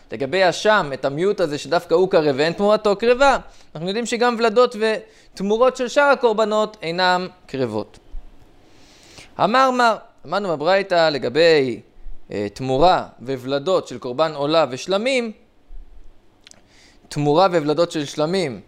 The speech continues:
ותמורה של עולה, כי בעולה בדרך כלל אין לו ולדו-, אין לו ולדות, זה זכר. כתוב שם, "תישא ובאת". יכול, אה, יכניסנו לבית הבחירה, וימנע ממנו מים ומזון כדי שימות, לכן מגיע הפסוק ואומר, "לא,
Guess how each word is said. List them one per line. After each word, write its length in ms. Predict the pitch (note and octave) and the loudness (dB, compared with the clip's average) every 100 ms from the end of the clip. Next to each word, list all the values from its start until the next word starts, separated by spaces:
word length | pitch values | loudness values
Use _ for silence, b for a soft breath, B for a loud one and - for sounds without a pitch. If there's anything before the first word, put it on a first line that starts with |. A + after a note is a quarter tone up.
| _ | _
ותמורה 440 | A2+ B2 C#3 D3 E3 | -10 -8 -2 0 0
של 200 | C3+ A2+ | -2 -2
עולה, 300 | D3 G#3 F3 | 0 0 0
כי 180 | - A#2 | -2 -2
בעולה 400 | A#2+ B2+ E3+ D3+ | 0 2 0 0
בדרך 280 | C3 C#3 | -2 -2
כלל 120 | C#3 C#3+ | 0 0
אין 100 | F3 | 0
לו 180 | D3 | -2
ולדו-, 340 | B2+ B2 B2+ C3+ | 0 0 0 -2
אין 180 | D#3 E3 | -2 2
לו 340 | D#3+ D3+ D3 | 4 4 2
ולדות, 360 | C3+ D3 F#3+ B2+ | 0 2 2 0
זה 120 | A#2+ | -2
זכר. 400 | A#2 B2 F#3 C3+ - - B B B B B B B | -2 2 4 2 -2 -20 B B B B B B B
כתוב 300 | C3 - B3 | 0 2 2
שם, 260 | - G#3+ G3+ - | 2 0 0 -4
"תישא 520 | F#3 - G3 A3+ C#4 - | -6 0 2 4 2 -2
ובאת". 600 | D3 F3+ C3+ F#3 C#3 - F#2+ F2 | -2 -2 2 2 2 -2 -14 -14
יכול, 920 | A2 C#3 F3+ G#3+ A3 G#3 G3+ F#3 D#3+ C#3 b b b | -14 -4 0 2 2 2 2 0 -2 -6 b b b
אה, 60 | C3+ | -2
יכניסנו 640 | B2+ B2 D#3+ - G3+ F#3 | -2 0 -2 2 2 2
לבית 300 | E3+ F#3 F#3 | 2 2 0
הבחירה, 1120 | D#3+ D3 - D#3 D3+ G3+ G#3 G3 F3+ E3 C#3 B2+ _ b b _ | -2 -2 -4 -2 2 6 6 6 4 2 0 -6 _ b b _
וימנע 420 | B2+ D#3+ D#3+ F#3 | -4 -2 0 0
ממנו 300 | G3+ F#3 F3+ | 0 -2 -2
מים 220 | E3+ F#3+ F3+ | 0 0 0
ומזון 400 | E3 D#3+ F3 F3+ | -2 0 -2 -2
כדי 240 | D#3+ E3+ | -2 -2
שימות, 500 | E3 D3 A#2 D3 A3 | 2 0 2 2 0
לכן 300 | A#2 A#2+ B2 | -2 -8 -8
מגיע 200 | C#3+ E3+ | 0 2
הפסוק 300 | F3+ F3+ G3+ | 2 -4 -2
ואומר, 260 | A3 C#4 C#4+ | -2 2 4
"לא, 280 | D4 C#4+ | 4 2